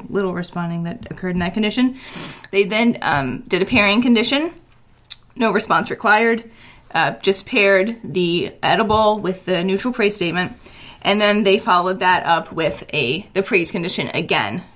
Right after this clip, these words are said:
where if responding occurred, it would be re-, uh, reinforced with the praise statement.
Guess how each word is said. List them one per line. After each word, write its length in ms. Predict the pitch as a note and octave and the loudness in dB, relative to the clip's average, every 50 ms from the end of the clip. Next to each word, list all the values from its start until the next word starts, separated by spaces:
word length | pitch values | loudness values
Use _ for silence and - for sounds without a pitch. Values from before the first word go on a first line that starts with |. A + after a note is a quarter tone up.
| - _ | -20 _
where 160 | - D3+ D#3 | -6 -6 -4
if 200 | - - F#3 F#3 | -2 -4 -4 -4
responding 420 | - E3+ - - D#3 D#3 D#3 C#3 C3 | -4 -6 -4 -2 -2 -2 -2 -2 -6
occurred, 460 | F3 F3+ - E3 C#3+ C3 C3 - - - | -6 -8 -8 -10 -8 -8 -10 -12 -12 -10
it 140 | - E3 - | -10 -8 -6
would 180 | D#3 D#3 D#3 - | -6 -8 -8 -8
be 320 | - - - G2+ F#3 F#3+ - - - - - - | -10 -10 -10 -10 -12 -14 -16 -20 -20 -20 -20 -14
re-, 220 | - D3+ - - - - | -12 -12 -12 -12 -12 -12
uh, 220 | - - - - - - - | -14 -14 -14 -16 -20 -14 -8
reinforced 420 | E3+ E3+ F3+ F3 - - F3+ - | -6 -6 -6 -4 -6 -8 -8 -8
with 100 | - - | -12 -14
the 60 | - | -14
praise 260 | - - - - - - | -18 -16 -16 -14 -12 -12
statement. 440 | - F#2 D#2 - - - F#2 - | -10 -10 -10 -10 -12 -14 -16 -16